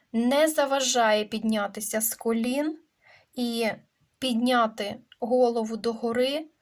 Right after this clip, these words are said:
і рішуче йти вперед. Що буде після цих змін?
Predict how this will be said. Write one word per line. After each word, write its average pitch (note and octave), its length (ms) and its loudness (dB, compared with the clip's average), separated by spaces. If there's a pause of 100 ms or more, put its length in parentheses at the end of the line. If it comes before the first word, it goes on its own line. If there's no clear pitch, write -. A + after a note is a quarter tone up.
(280)
і A#3 340 -2
рішуче B3+ 680 -2
йти A#3 420 -8
вперед. A3 720 -4 (840)
Що D#4 340 2
буде B3+ 360 -2
після A#3 380 -6
цих B3 340 -4
змін? A3+ 360 -4